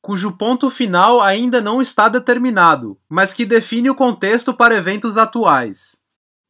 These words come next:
O paradigma analítico baseia-se em uma substância metafísica,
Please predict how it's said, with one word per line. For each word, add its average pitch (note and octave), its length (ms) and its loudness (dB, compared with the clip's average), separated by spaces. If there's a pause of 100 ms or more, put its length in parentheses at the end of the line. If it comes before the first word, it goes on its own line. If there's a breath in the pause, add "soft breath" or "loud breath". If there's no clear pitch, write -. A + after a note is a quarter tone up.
O F3+ 80 -6
paradigma B3 680 2
analítico A#3 640 0
baseia-se G#3+ 600 2
em A#3+ 80 -2
uma A#3 140 0
substância A#3 680 -4
metafísica, G3+ 1040 -4